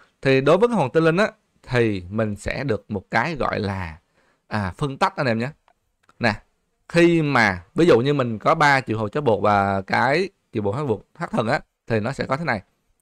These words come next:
Cấp phân tách cộng hai. Và cấp phân tách cộng hai này nó giống như phân tách vậy đó, nó sẽ bắn ra thêm đạn, bắn ra thêm đạn và giúp cho anh em mạnh hơn. Nhưng mà có một cái vấn đề cần chú ý với những anh em nào chơi The Rui Ninja thì đó chính là nếu như anh em gắn chip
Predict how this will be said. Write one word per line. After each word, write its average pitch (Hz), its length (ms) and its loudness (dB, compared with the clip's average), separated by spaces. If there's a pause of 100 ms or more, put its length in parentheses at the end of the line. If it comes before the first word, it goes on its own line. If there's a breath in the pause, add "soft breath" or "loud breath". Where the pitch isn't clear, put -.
(120)
Cấp 214 240 0
phân 147 200 0
tách 220 180 2 (180)
cộng - 200 -2
hai. 139 240 0 (880)
Và 107 180 2
cấp 143 220 -2
phân 143 100 -2
tách 180 120 -4
cộng 107 160 0
hai 131 200 2
này 107 120 -2
nó 127 60 -6 (120)
giống 170 160 -2
như 165 100 -2
phân 120 140 -8
tách - 180 -4
vậy 117 80 -4
đó, 123 140 -6
nó - 100 -14
sẽ 107 200 -6
bắn 139 240 -8
ra 165 200 -2
thêm 131 160 -2
đạn, 104 200 0 (140)
bắn 123 180 -4
ra 156 120 -6
thêm 117 120 -6
đạn - 200 -8 (100)
và 110 80 -8
giúp 131 140 -6
cho 143 60 -8
anh 113 60 -4
em 107 100 -4
mạnh 92 140 -8
hơn. 113 200 -2 (480 soft breath)
Nhưng 190 240 0
mà 127 360 -2
có 160 120 -2
một 190 120 -2
cái - 100 -8
vấn 190 160 -8
đề 123 220 4
cần 120 260 -4
chú 135 100 2
ý 185 180 2
với 185 160 -4
những 131 160 -4
anh 143 100 -4
em 135 100 -2
nào 113 100 -2
chơi 131 180 -2
The 117 180 -2
Rui 135 320 0
Ninja 135 400 0 (220)
thì 110 140 -4
đó 131 260 -4 (100)
chính 156 80 -10
là 120 220 -2 (560 soft breath)
nếu 151 160 4
như 220 100 2
anh 180 80 2
em 151 140 2
gắn 185 180 -2
chip - 260 -6